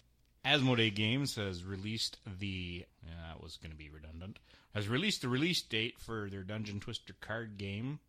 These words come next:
It's gonna have a European release date of August twenty-sixth and a U S, or a North American release date somewhere shortly after Gen Con. They don't have a full-on date, but they're bringing,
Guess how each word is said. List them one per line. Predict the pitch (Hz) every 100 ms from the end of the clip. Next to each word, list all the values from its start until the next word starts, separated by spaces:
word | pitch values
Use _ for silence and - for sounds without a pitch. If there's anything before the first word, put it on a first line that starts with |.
| -
It's | -
gonna | 120
have | 107 104
a |
European | 101 120 127 135 131 120
release | 120 123 -
date | - 120 131
of | 95 90
August | - 110 117 -
twenty-sixth | 120 110 104 - 175 - - - - - - _ -
and | 123 117 113 110 107 104 104
a | 101
U | 98 101 110 110
S, | 120
or | 107 101
a |
North | 98 117
American | 107 104 107 98
release | 98 95 95
date | - 92 92 92 - - _ -
somewhere | - 131 127 117
shortly | - - - 107
after | - 107 - 104
Gen | 104 104
Con. | 104 101 101
They | 101
don't | 104
have | 104 98
a | 95
full-on | - - 107 107 104 101 98 95
date, | 101 107 -
but | 98 -
they're |
bringing, | 95 110 117 110 95